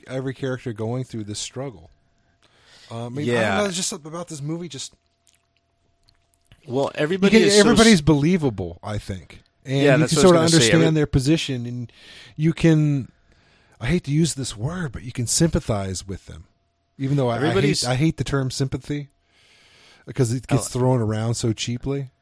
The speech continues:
Speaker 1: But I think in
Speaker 2: Well
Speaker 1: this is a case where you really can.
Speaker 2: You know what I, you know the way I use sympath-, sympathy these days?
Speaker 1: Hmm?
Speaker 2: I, I, sympathy is empathy where you can't really put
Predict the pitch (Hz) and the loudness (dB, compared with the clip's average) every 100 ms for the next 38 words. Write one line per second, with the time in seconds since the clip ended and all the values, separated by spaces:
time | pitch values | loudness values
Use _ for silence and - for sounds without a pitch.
0 | _ - 117 117 143 131 160 143 127 117 | _ -8 -6 -4 0 2 2 0 -4 -6
1 | - 127 117 107 107 107 127 117 - 117 | -4 -4 -4 -6 -8 -6 -8 -8 -8 -8
2 | 95 80 82 _ _ _ - 139 165 170 | -8 -12 -18 _ _ _ -10 -6 -2 -2
3 | 151 - 117 127 143 139 120 117 110 98 | -2 -4 -8 -6 -4 -4 -2 -2 -2 -4
4 | 90 - 98 - 95 - - 95 104 - | -6 -6 -6 -10 -16 -10 -8 -6 -8 -6
5 | 101 98 104 90 101 101 104 - _ 127 | -8 -6 -8 -6 -4 -4 -6 -12 _ -12
6 | 143 156 _ - 107 98 101 101 98 90 | -10 -12 _ -8 -4 -2 -2 -4 -4 -6
7 | _ _ _ _ _ - - - - - | _ _ _ _ _ -20 -20 -20 -20 -8
8 | 123 117 117 117 - _ _ _ _ - | -4 -2 -2 -4 -10 _ _ _ _ -4
9 | - 202 214 - 160 131 120 104 - 120 | -2 0 -2 0 0 0 -2 -6 -4 -6
10 | - 110 101 92 90 92 90 85 _ - | -6 -6 -6 -6 -6 -8 -10 -14 _ -20
11 | - - 143 104 - 104 95 - 104 | -18 -8 -6 -6 -4 -4 -2 -2 -2